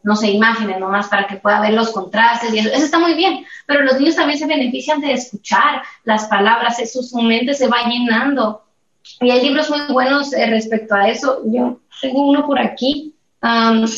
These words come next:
este que es como el, de hecho se llama The Read Aloud Handbook de Jim Trelease. Creo que está en español, tiene que estar en español porque es un libro demasiado popular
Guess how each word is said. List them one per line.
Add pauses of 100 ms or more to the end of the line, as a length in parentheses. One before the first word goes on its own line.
(360)
este
que
es
como
el, (240)
de
hecho
se
llama
The
Read
Aloud
Handbook (340)
de (680)
Jim
Trelease.
Creo
que
está
en
español,
tiene
que
estar
en
español
porque
es
un
libro
demasiado
popular